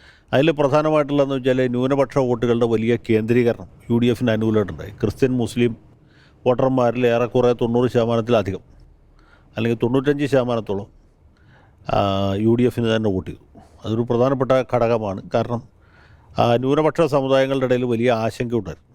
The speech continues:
ആ, വീണ്ടും നരേന്ദ്രമോദിയുടെ നേതൃത്വത്തിൽ ബി ജെ പി സർക്കാർ വരികയാണെങ്കിൽ അവരുടെ താല്പര്യങ്ങൾക്ക് വളരെ, വളരെ ഹാനികരമായിരിക്കും എന്ന ഒരു തിരിച്ചറിവ് ഈ വിഭാഗക്കാരുടെ ഇടയിലുണ്ടായിരുന്നു. അപ്പോൾ അങ്ങനെ ഒരു സാഹചര്യത്തിൽ, ആ, ന്യൂനപക്ഷങ്ങളുടെ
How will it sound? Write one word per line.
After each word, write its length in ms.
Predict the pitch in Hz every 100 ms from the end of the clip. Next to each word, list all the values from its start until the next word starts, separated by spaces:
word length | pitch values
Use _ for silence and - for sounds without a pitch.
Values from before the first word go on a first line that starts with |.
| _ _ _ _ _ _ _ - - - _ _ -
ആ, 160 | 98 98
വീണ്ടും 400 | 110 135 139 - - _ -
നരേന്ദ്രമോദിയുടെ 680 | 113 117 120 123 120 117 113
നേതൃത്വത്തിൽ 440 | 117 101 95 104 127
ബി 160 | 117
ജെ 120 | 113
പി 140 | 123 127
സർക്കാർ 420 | 123 110 117 113
വരികയാണെങ്കിൽ 600 | 110 101 104 95 92 78
അവരുടെ 280 | 139 131 135
താല്പര്യങ്ങൾക്ക് 680 | 127 120 - 120 117 104 147
വളരെ, 260 | 139 120 127
വളരെ 300 | 120 117 117 _ _ _ _ _ _ _ _ -
ഹാനികരമായിരിക്കും 760 | 127 143 143 143 131 123 113 - _ 127
എന്ന 260 | 123 123
ഒരു 220 | 143 139 135
തിരിച്ചറിവ് 440 | 139 135 160 156 - -
ഈ 100 | 147
വിഭാഗക്കാരുടെ 600 | 139 135 131 131 127 123
ഇടയിലുണ്ടായിരുന്നു. 540 | 104 87 78 - _ -
അപ്പോൾ 280 | - 143
അങ്ങനെ 280 | 135 160 190
ഒരു 120 | 185
സാഹചര്യത്തിൽ, 560 | 156 147 151 120 - 87 - _ _ _ _ _ _ 117
ആ, 240 | 113 113
ന്യൂനപക്ഷങ്ങളുടെ 720 | 120 139 160 156 147 147 143